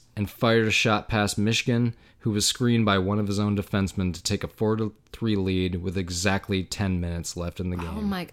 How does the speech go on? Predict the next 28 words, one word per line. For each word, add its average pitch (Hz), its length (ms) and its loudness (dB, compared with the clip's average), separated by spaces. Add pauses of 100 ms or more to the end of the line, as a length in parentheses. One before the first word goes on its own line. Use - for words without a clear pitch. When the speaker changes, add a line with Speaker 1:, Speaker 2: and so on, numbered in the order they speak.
(120)
Speaker 2:
so - 160 -6
halfway 170 360 -4
through 269 200 -4
the 269 100 -8
third, 170 580 -2
they're 165 260 -6 (160)
up 190 320 0
for 165 180 -8
the 165 80 -8
first - 320 -8
time. - 400 -10
Speaker 1:
As 107 280 4
every 147 460 2
player 139 480 4
is 104 200 0
quoted 113 480 2
as 101 180 0
saying 95 420 0
in 95 120 0
the 92 100 -2
H 98 180 -2
B 104 140 0
O 101 60 2
documentary, 110 840 0 (580)
"We 101 120 -4
took 139 260 -2
the 160 80 -2
lead, 110 440 4